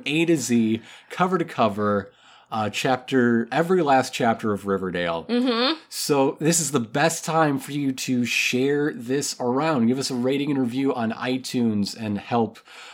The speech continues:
Speaker 1: uh, Riverdale fans find us through the magic of algorithms in these
Speaker 2: Yes.
Speaker 1: dark, fallow times
Speaker 2: Well,
Speaker 1: in between seasons.
Speaker 2: when, when people need to fill their lives with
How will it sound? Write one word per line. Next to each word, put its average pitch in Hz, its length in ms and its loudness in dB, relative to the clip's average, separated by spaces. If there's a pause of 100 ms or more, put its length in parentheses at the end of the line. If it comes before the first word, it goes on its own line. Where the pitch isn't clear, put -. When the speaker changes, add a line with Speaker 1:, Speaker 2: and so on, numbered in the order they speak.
Speaker 1:
uh, 104 480 0
Riverdale 113 520 2
fans 110 560 -2
find 127 340 2
us - 380 -4 (180)
through 113 140 -2
the 104 80 -2
magic 113 360 -2
of 95 60 -4
algorithms 104 960 -4 (220)
in 120 80 -2 (180)
these 107 140 2
Speaker 2:
Yes. 98 80 -8
Speaker 1:
dark, 117 380 4
fallow 107 680 0
times 98 500 0
Speaker 2:
Well, 226 140 2
Speaker 1:
in 101 80 2
between 101 320 -2
seasons. 98 480 -2
Speaker 2:
when, 226 360 -2
when 240 140 0
people 269 380 -4
need 254 240 0
to 247 120 -4
fill 262 380 0
their 254 220 2
lives 240 600 2
with 208 180 -8